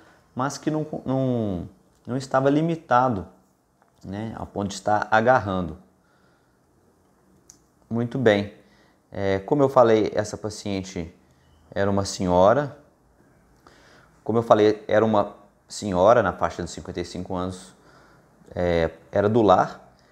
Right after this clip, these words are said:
e do sexo feminino. Essas características que a gente chama de epidemiologia são extremamente importantes pra essa construção do raciocínio e vai direcionar muito o médico na solicitação dos exames e,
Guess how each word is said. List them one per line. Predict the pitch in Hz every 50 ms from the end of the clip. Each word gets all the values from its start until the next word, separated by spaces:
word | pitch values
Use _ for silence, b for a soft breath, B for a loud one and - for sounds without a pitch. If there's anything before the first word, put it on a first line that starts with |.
| b b b b b b _ _ -
e | - 107 117 127
do | 135 143
sexo | 143 - - 131 127 - -
feminino. | - 143 147 139 117 101 101 101 98 71 - - _ _ _ - - -
Essas | - 151 180 180 - 185 160 139 - - -
características | - - 120 113 117 117 - 101 92 104 120 143 135 135 - - 92 -
que | -
a | 95
gente | 92 98 98 -
chama | - - 98 98 98 92
de | 92 95 - - -
epidemiologia | 156 156 - - 113 101 101 98 92 92 87 87 85 87 98 113 113 107
são | - - - 123 131 131 - - _ _ _ -
extremamente | 151 165 170 - - - 147 143 139 127 110 110 117 127 123 - - 120
importantes | 131 131 - - 127 113 107 - - - - 107 110 110 107 107 - 104 101 - - - - _ b b b b b b b b b b _ _ -
pra | - 101
essa | 98 98 - 101
construção | - - 101 98 95 - - 98 92 - - 90 90 90
do | 92
raciocínio | 95 98 95 92 - 92 87 - - - 107 107 110 - -
e | 87 104 110
vai | 101 113 110 110
direcionar | 107 110 117 110 117 113 - 110 110 110 107
muito | 110 117 131 143 139 - 139
o |
médico | 117 101 95 95 101 104 101 - - - 95 - b b b b b b b b _ -
na | 98 98
solicitação | - - 143 143 135 127 - 110 98 - - 101 98
dos | 95 92 82
exames | 82 80 78 101 107 117 120 120 117 107 95 92 - - - -
e, | - 117 120 135 147 143